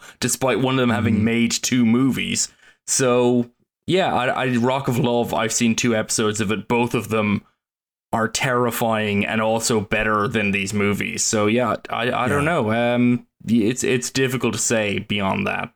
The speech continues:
Speaker 1: Um, I'd say we
Speaker 2: Yeah,
Speaker 1: could dig
Speaker 2: I
Speaker 1: further,
Speaker 2: mean,
Speaker 1: but I'm not going to.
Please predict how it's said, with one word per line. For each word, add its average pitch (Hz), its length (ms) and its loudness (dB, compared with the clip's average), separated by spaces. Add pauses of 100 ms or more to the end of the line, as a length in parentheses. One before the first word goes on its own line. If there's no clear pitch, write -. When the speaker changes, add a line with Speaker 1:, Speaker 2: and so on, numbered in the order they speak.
(120)
Speaker 1:
Um, 98 500 -2 (680)
I'd - 140 -4
say 143 120 0
we 131 160 2
Speaker 2:
Yeah, 101 120 -2
Speaker 1:
could 135 100 0
dig 127 80 0
Speaker 2:
I 139 80 -2
Speaker 1:
further, 151 300 0
Speaker 2:
mean, 135 80 0
Speaker 1:
but 113 140 0
I'm 107 200 0
not 104 240 -2
going 98 260 0
to. 95 240 -4